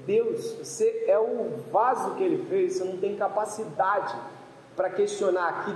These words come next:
Deus tem todo o poder e se queixa quando os homens não fazem a vontade dele do modo correto,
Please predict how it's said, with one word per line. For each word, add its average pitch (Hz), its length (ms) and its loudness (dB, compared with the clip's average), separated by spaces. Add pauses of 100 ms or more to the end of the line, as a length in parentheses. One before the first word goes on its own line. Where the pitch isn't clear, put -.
Deus 170 240 0
tem 180 160 0
todo 294 400 4
o - 60 -6
poder 226 600 2
e 254 60 2
se - 240 -2
queixa 262 460 2
quando 190 180 -2
os 170 160 0
homens 185 320 0
não 214 160 2
fazem 185 500 0
a 170 60 0
vontade 170 540 -2
dele 170 260 2
do 170 100 0
modo 165 360 0 (260)
correto, 165 480 2